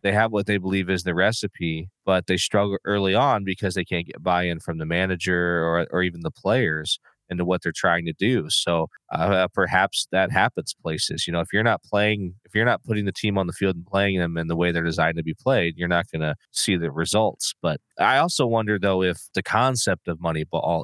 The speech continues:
i-, is it, has the game caught up with it in some way, or is everyone else around the league caught up to the, the analytics where it's not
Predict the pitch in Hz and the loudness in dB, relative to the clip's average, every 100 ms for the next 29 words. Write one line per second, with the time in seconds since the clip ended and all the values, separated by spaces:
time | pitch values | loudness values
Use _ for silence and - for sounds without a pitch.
0 | - 87 - 78 92 82 92 82 _ _ | -2 -4 -2 -2 0 2 0 -2 _ _
1 | 95 95 92 95 85 104 107 104 110 98 | 0 0 0 -2 0 0 0 0 0 2
2 | 101 - 90 - 87 78 - 85 80 78 | 0 0 -6 -2 -4 -2 -2 -2 -2 -2
3 | 78 85 101 104 98 95 98 - 90 87 | -2 -2 0 2 2 2 0 0 0 0
4 | 90 90 82 - 92 90 - 90 85 82 | 0 -2 0 0 2 0 -2 -2 0 0
5 | - _ 104 - 110 104 98 101 95 92 | -2 _ -4 0 2 2 2 2 0 -2
6 | - 95 92 90 - 95 95 92 | 0 2 2 0 0 2 2 2